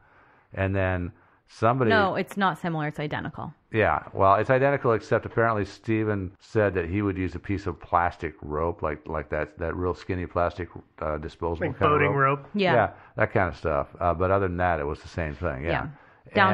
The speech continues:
Speaker 2: to
Speaker 1: And
Speaker 2: the washcloth
Speaker 1: Yeah,
Speaker 2: of the
Speaker 1: and exactly. You mentioned that, which is one of the things that, that, one of the reasons that I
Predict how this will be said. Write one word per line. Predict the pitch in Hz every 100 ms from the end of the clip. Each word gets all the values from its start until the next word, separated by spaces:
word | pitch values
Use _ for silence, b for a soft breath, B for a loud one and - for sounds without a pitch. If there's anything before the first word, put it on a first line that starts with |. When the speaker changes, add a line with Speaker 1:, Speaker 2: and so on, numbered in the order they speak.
| 202
Speaker 2:
to |
Speaker 1:
And | 180
Speaker 2:
the | 175 147 170
washcloth | 160 - - 139 151 - -
Speaker 1:
Yeah, | 113 95 78
Speaker 2:
of |
the | 92
Speaker 1:
and | 76
exactly. | 90 82 95 101 - 76
You | 76 82
mentioned | 80 80 98 95
that, | 80 80 - b b b b b
which | 113 107
is | 104
one | 131
of | 135
the | 101
things | 107 98
that, | 87 -
that, | 85 82
one | 95
of |
the | 90
reasons | 85 90 85 80 -
that | 80
I | 80 78 78 73